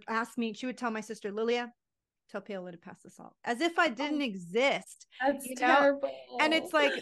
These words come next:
Speaker 1: these, it is, it's terrible. And these are the things that really, like, it took me years, years to untether and unpack and untangle all of these old limiting beliefs.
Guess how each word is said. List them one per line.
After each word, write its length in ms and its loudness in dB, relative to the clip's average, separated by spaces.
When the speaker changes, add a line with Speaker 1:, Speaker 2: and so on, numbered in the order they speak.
Speaker 1:
these, 300 -4
it 160 2
is, 320 4
it's 180 -4
terrible. 720 2
And 300 -2
these 400 0
are 160 0
the 140 -2
things 460 -2
that 200 -2
really, 720 -4
like, 500 -4
it 200 -4
took 180 -8
me 120 -6
years, 1080 0
years 920 -2
to 420 -2
untether 960 0
and 180 -8
unpack 720 -2
and 260 -8
untangle 1000 -4
all 240 2
of 140 -4
these 340 -6
old 440 2
limiting 440 -2
beliefs. 640 -6